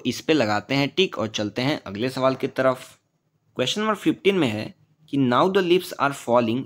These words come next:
is dash, यानी यह जो कविता है जिसका नाम है now the leaves are falling, यह क्या है? तो आपको ये चीज़ पता होना चाहिए कि ये जो चैप्टर है जिसका नाम है Now the Leaves Are Falling, यह एक प्रकार का लिरिक है।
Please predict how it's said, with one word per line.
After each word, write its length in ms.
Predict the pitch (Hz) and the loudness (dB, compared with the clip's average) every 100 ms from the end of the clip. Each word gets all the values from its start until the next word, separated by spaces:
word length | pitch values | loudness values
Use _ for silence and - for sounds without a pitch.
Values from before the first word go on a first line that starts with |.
| - | -2
is 140 | 151 139 - | -2 -2 -4
dash, 280 | 175 131 85 - _ _ _ - | -2 -2 -6 -16 _ _ _ -6
यानी 200 | 113 117 | -2 0
यह 80 | 127 | 2
जो 120 | 139 | 0
कविता 380 | 113 110 110 147 | -2 -4 0 0
है 140 | 135 | 0
जिसका 280 | 143 123 117 | -2 -4 -4
नाम 240 | 113 127 | -2 0
है 60 | 143 | 0
now 220 | 117 113 139 | 0 0 0
the 120 | 131 | 0
leaves 280 | 117 135 - | 0 -2 -6
are 140 | 117 117 | -8 -8
falling, 400 | - 113 104 135 - _ - | -2 -2 -2 -8 -14 _ -6
यह 160 | 156 156 | -4 -4
क्या 160 | - 196 | -2 -2
है? 260 | 139 - - _ _ _ - | -2 -8 -16 _ _ _ -8
तो 60 | 147 - | -6 -4
आपको 280 | 98 - 160 | -8 -2 0
ये 140 | 156 | 2
चीज़ 220 | 151 156 151 | 0 -4 -6
पता 180 | 101 110 | -6 -2
होना 180 | 139 139 | 0 0
चाहिए 440 | 123 104 110 185 233 _ _ _ | -2 -4 -4 -6 -10 _ _ _
कि 80 | 110 | -2
ये 140 | 120 | 0
जो 120 | 151 | 0
चैप्टर 460 | 165 - 113 - 139 | -4 -4 -4 -2 -2
है 160 | 117 117 | -2 -6
जिसका 280 | 107 107 110 | -6 -6 -4
नाम 220 | 117 127 | -2 0
है 60 | 139 | 0
Now 200 | 113 120 | 0 0
the 140 | 131 | 2
Leaves 280 | 123 127 - | 2 0 -2
Are 120 | 120 117 | -4 -2
Falling, 400 | 117 113 110 131 | 0 0 0 -4
यह 240 | 113 143 - | -2 -2 0
एक 180 | 156 - | -2 -2
प्रकार 300 | 123 113 113 | -4 -2 -2
का 140 | 135 | -2
लिरिक 460 | 147 113 123 165 - | 0 2 4 2 0
है। 200 | - | -12